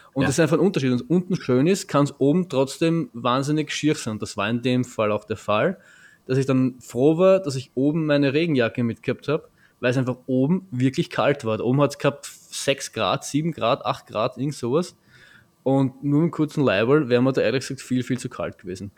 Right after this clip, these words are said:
Speaker 1: Und deswegen nehme ich lieber mehr mit. Ich nehme noch immer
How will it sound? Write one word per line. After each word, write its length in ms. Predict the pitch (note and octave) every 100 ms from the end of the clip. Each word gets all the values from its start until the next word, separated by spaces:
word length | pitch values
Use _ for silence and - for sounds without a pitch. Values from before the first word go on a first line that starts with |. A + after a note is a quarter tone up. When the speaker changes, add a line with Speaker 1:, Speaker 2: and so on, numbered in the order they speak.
| - -
Speaker 1:
Und 140 | B2 D#3+
deswegen 300 | D#3 F3+ D#3
nehme 160 | D#3+
ich 60 | D#3+
lieber 180 | D3 B2
mehr 240 | A#2+ D3+
mit. 260 | F#3+ F#3 D3
Ich 120 | C#3
nehme 140 | B2+
noch 120 | B2+
immer 260 | B2 B2